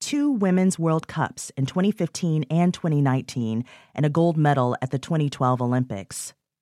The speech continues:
For a while, she was the only openly gay player on the U S women's national soccer team, which put her in the spotlight as an L G B T Q activist.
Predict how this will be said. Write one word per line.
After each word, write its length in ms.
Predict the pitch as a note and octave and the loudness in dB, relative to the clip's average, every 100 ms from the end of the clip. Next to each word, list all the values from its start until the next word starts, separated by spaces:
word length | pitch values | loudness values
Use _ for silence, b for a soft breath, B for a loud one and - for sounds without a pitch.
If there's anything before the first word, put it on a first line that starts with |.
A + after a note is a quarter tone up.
| - | -4
For 140 | D#3+ | 0
a 60 | D3 | 2
while, 320 | F3 E3+ C3+ | 4 4 4
she 180 | C3 E3+ | 0 0
was 200 | D#3+ C#3 | -2 -2
the 120 | D#3 F3 | -4 0
only 320 | F#3+ G3+ G3 | 2 2 0
openly 400 | D#3 D#3 D#3+ D#3+ | -2 0 0 0
gay 240 | C#3 C3 C3 | 0 0 -2
player 500 | - D3 C3+ A#2+ - | -2 0 0 0 0
on 140 | C#3 | 0
the 80 | C3+ | 2
U 180 | C3 C3+ | 2 0
S 160 | C3+ - | 0 0
women's 380 | B2 B2 B2 | 2 2 2
national 400 | B2 A#2 B2+ A2+ | 0 0 -2 -6
soccer 380 | A#2 C3+ B2+ B2 | -2 -2 -2 -4
team, 400 | - B2 G#2 A#2+ B B B B | -4 -4 -2 -4 B B B B
which 200 | - - | -6 -4
put 160 | - C#4 | -2 -2
her 200 | G#3 G#3 | 0 0
in 160 | E3 E3 | 2 2
the 80 | |
spotlight 680 | D#3 - D#3+ D#3 C#3 C#3 D3 | 2 2 2 2 0 0 0
as 160 | C#3 C3+ | -2 0
an 100 | C3+ | 2
L 160 | C#3 D3+ | 2 0
G 140 | D3+ | -2
B 220 | C#3 C3+ | -4 -4
T 220 | C3 C#3 B2+ | -4 -6 -6
Q 280 | - B2 - | -4 -4 -4
activist. 760 | A2 A2+ A2 F2 G#2 - - | -6 -8 -8 -8 -10 -12 -16